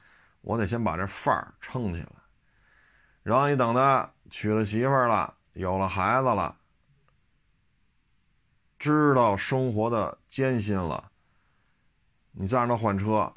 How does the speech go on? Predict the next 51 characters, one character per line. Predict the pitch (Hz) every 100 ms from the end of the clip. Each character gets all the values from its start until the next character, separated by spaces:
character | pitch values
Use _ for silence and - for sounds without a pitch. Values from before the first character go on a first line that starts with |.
| -
哎 | 62
呀， | 55 -
奥 | 87
德 | 92
赛 | 104 98
就 | 65
挺 | - 62
好， | 80 - _ _
传 | - - 101
祺 | 98 101
G | 98 92
M | 95 92
八 | 101 95 -
啊， | -
现 | 87 85
在 |
叫 | 98 76
M | 85 104
八 | 92 85
了 | - -
啊 | 69 -
，M | 98 110
八 | 104 101
也 | 76
挺 | - 90
好。 | 82 - _ _ _ _ _ _ _ _ _ _ _ _ _ _ _ _ -
啊， | - _
或 | - 87
者 | 101
不 | 101
行， | 101 110
买 | 90 82
一 | 107
个 | 101
老 | 73
汉 | 85 92
兰 | 101
达 | 101 92 107
吧， | 95 - - - _ _ _ - - -
二 | 95 90
点 | 90
零 | 107
T | 107 107
这 | 101 98
个， | 95 92 85 92 - _ _ _ _ _ _ _
我 | -
再 | - 135 104
老 | 92 87 76
一 |
款 | 95 101 76
的， | -